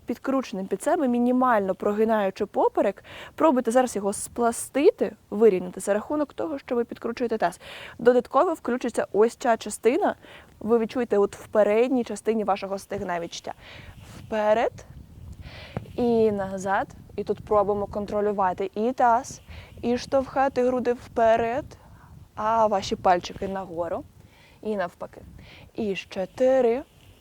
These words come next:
два, один. Молодці, зафіксуватися. Штовхаємо таз вниз.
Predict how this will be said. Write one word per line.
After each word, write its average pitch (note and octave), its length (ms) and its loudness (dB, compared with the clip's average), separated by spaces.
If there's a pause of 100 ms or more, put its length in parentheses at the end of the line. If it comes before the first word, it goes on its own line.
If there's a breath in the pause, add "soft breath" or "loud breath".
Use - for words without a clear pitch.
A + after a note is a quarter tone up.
(1300 loud breath)
два, G3 800 0 (1500 loud breath)
один. G#3 680 4 (140)
Молодці, A3 380 2
зафіксуватися. A3+ 800 2
Штовхаємо B3 800 2
таз G#3 280 2
вниз. G3 520 -2